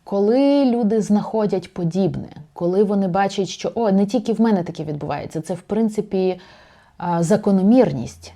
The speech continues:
По-перше, їм стає легше, вони перестають нести оцю величезну ношу, що це тільки зі мною, і в мене така унікальна проблема. А по-друге,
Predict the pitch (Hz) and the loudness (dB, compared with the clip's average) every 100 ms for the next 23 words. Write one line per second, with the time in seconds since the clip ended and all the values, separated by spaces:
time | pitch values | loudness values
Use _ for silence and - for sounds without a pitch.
0 | - - 175 214 220 320 302 302 - 277 | -14 -8 0 2 2 2 2 2 2 2
1 | 262 196 156 - 247 240 220 196 180 190 | 4 0 -2 -2 0 0 0 -2 -6 -2
2 | 196 220 208 214 214 208 196 - 202 185 | -2 0 -2 -4 -4 -6 -6 -4 -4 -2
3 | 185 180 185 170 170 170 156 156 143 147 | -4 -2 -2 -2 -2 -2 -2 -4 -6 -6
4 | 208 202 202 - 165 165 - 175 175 160 | -4 -4 -6 -10 -8 -10 -8 -8 -4 -4
5 | 175 165 151 156 160 160 - 160 160 143 | -2 -4 -4 -4 -2 -2 -4 -6 -6 -6
6 | 156 151 - - 175 170 - 151 156 151 | -6 -6 -8 -4 -2 -2 -4 -4 -4 -4
7 | - 165 147 147 147 233 - 175 190 190 | -6 -6 -4 -6 -6 -6 -6 -6 -2 2
8 | 269 370 294 220 | 2 2 2 2